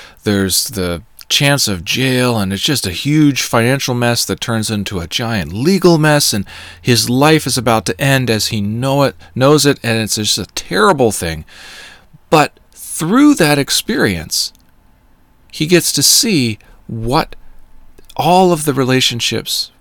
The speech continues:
with all of the loved ones, friends, and families he's had in his life mean.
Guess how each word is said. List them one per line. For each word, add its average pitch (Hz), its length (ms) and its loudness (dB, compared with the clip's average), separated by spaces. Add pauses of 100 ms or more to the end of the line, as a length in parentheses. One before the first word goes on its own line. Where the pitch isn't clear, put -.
with 92 220 -10
all 147 320 4
of 139 80 0
the 123 80 -2
loved 120 420 -2
ones, 104 400 -4
friends, 117 440 -4
and 120 120 -4
families 104 460 -4
he's 107 180 -4
had 113 220 -4
in 104 100 -4
his 101 160 -6
life 117 380 -4 (640)
mean. 131 540 -4